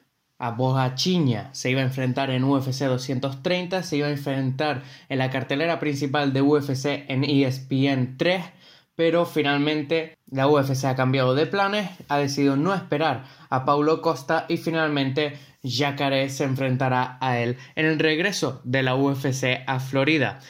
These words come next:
Será el próximo veintisiete de abril en Sunrise, Florida, y el evento tendrá lugar en el B B and T Center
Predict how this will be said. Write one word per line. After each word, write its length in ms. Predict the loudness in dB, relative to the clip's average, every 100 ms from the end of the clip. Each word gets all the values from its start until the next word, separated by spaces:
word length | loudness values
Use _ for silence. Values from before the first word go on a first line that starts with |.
| -20
Será 460 | -8 -2 0 0 -2
el 220 | -2 -2
próximo 560 | 2 0 2 0 2 2
veintisiete 580 | 2 0 -2 -2 0 0
de 60 |
abril 480 | 0 0 2 2 0 -6 -16
en 200 | -8 -6
Sunrise, 640 | -4 -2 0 0 -2 -4 -8
Florida, 680 | -10 -2 0 2 0 -2 -6 -18 -20 _ -6
y 300 | 2 2 2 -2
el 160 | 0
evento 280 | 2 2 0
tendrá 540 | 0 2 2 0 -2 -2
lugar 420 | 2 4 4 0
en 140 | 0 2
el 100 | 2
B 240 | 4 2
B 240 | 4 4 4
and 220 | 2 2
T 240 | 0 -2
Center 600 | -6 -2 -2 0 -2 -4